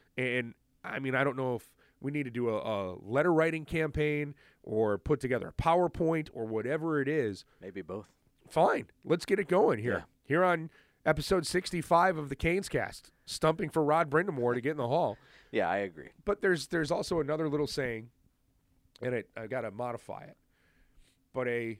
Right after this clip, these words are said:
Speaker 1: I believe a Supreme Court justice one time was asked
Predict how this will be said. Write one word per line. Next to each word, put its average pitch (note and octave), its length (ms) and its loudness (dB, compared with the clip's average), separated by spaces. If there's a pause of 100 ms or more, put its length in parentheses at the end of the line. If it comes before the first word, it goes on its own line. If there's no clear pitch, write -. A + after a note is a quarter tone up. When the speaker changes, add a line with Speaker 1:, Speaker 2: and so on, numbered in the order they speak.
(640)
Speaker 1:
I - 100 -12
believe C3 420 -6
a A2 240 -10 (640)
Supreme - 380 -10
Court A#2+ 180 -8
justice A2 380 -12
one G#2 140 -10
time G#2 220 -10
was F#2+ 140 -12
asked F#2 340 -10